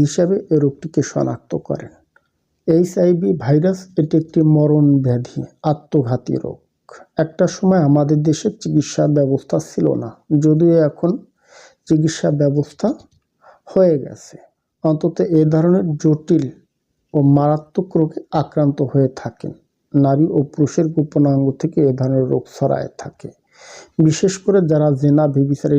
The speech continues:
লিপ্ত আছেন, অন্তত চেষ্টা করবেন এ ধরনের গর্হিত কাজ থেকে বিরত থাকা। নাম্বার সাত, ব্যাকটেরিয়াল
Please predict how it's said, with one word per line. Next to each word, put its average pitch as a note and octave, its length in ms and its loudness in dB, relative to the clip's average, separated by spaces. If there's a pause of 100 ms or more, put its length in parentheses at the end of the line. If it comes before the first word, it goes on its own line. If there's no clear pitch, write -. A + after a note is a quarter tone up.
লিপ্ত C#3+ 240 -4 (140)
আছেন, - 220 -12 (180)
অন্তত D#3 240 0 (200)
চেষ্টা F3 260 -2 (120)
করবেন C#3+ 300 0 (220)
এ - 20 2 (100)
ধরনের C#3+ 360 2 (1120)
গর্হিত D3+ 480 0 (200)
কাজ C#3 140 0 (140)
থেকে - 200 -10 (200)
বিরত C#3 280 0 (200)
থাকা। A2+ 320 -14 (1800)
নাম্বার C#3+ 360 0 (120)
সাত, C3+ 220 -12 (540)
ব্যাকটেরিয়াল F3 720 -2